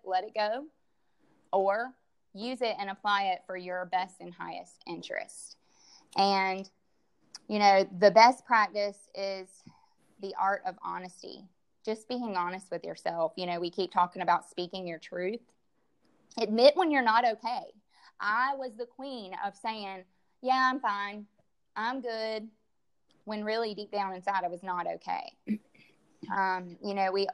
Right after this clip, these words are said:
we have to admit when we're feeling angry, spiteful, and jealous. Recognize that. We all know what it looks like. We can see it in everybody else around us. So we need to start learning how to see it within ourselves.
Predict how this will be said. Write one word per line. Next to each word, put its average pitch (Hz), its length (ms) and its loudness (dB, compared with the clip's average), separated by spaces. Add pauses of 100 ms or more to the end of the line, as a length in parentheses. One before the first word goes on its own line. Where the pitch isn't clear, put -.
we 202 140 2
have 208 220 8
to 220 100 2
admit 202 400 -4
when 233 160 -2
we're 233 160 0
feeling 269 340 0
angry, 240 560 -4
spiteful, 233 880 0
and 202 180 -6
jealous. 185 560 -2
Recognize 190 760 0
that. 170 260 -4
We 190 220 -6
all 202 180 2
know 208 180 -2
what 202 180 2
it 175 120 -4
looks 196 300 -6
like. 165 260 -2
We 202 120 -4
can 220 140 -8
see 262 160 -2
it 247 80 2
in 240 80 -2
everybody 226 360 0
else 214 180 -2
around 214 360 -2
us. 220 180 2 (640)
So 196 320 -2 (100)
we 220 160 -6
need 220 200 -8
to 214 40 -10
start 208 320 4
learning 208 380 -2
how 202 220 0
to 196 120 -20
see 214 200 -6
it 185 100 -6
within 190 280 -6
ourselves. 180 680 -4